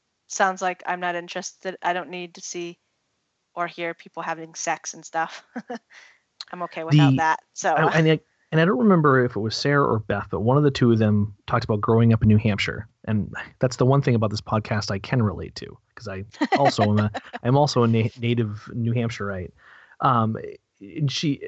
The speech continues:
Speaker 2: one of the things that sort of made me laugh, she was talking about Southern New Hampshire, um, is very much a, an ex-, you know, it kind of extends Massachusetts a little bit. Um, she was talking about her growing up experiences.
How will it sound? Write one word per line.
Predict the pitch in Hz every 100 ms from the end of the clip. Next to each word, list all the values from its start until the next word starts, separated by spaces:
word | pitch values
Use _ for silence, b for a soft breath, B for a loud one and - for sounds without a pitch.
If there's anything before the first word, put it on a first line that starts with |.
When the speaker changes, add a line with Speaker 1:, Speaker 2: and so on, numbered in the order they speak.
| -
Speaker 2:
one | 156 180
of |
the | 170
things | 151 127
that | 120
sort | - 139
of | 127
made |
me | 117
laugh, | 113 117 117
she | -
was | 107
talking | - 110 120 110
about | 107 107 101 b b b
Southern | - - 131 135
New | 113
Hampshire, | 107 101 95 98 101 113 _ -
um, | 110 101 101 - _ _ _ _
is | - 156 127
very | 110 113 110
much | 101 101 101 - - - -
a, | 120 110 _ -
an | 120 107
ex-, | 107 - - -
you | 120
know, | 101
it | 107
kind | 127
of | 107
extends | - - 113 110 107 101
Massachusetts | 104 104 - - - 107 101 95
a | 98
little | 98 95
bit. | 95 98 - B B B B B
Um, | 120 113 107 98 98 - _ _ _ _ - - _
she | -
was | 135 -
talking | 156 147
about | 123
her | 117
growing | 117 120 120
up | 120
experiences. | 120 - - 127 127 131 - 131 127 131 -